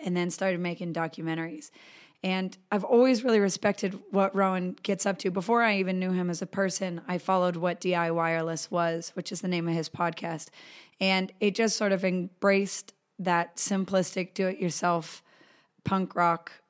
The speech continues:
sort of nature. If you have an idea and you wanna fucking do it, he'll find a way and he'll do it. So, um, it was super cool. He, this documentary that he did is called The Other Option, and it follows a bunch of Australian punk bands and the punk music scene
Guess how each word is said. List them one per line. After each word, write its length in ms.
sort 320
of 240
nature. 560
If 220
you 80
have 160
an 80
idea 340
and 120
you 100
wanna 180
fucking 360
do 160
it, 100
he'll 300
find 360
a 40
way 180
and 100
he'll 140
do 260
it. 220
So, 360
um, 340
it 40
was 120
super 300
cool. 460
He, 300
this 200
documentary 540
that 140
he 100
did 200
is 100
called 220
The 120
Other 340
Option, 600
and 140
it 60
follows 360
a 60
bunch 240
of 80
Australian 540
punk 260
bands 300
and 100
the 60
punk 340
music 320
scene 340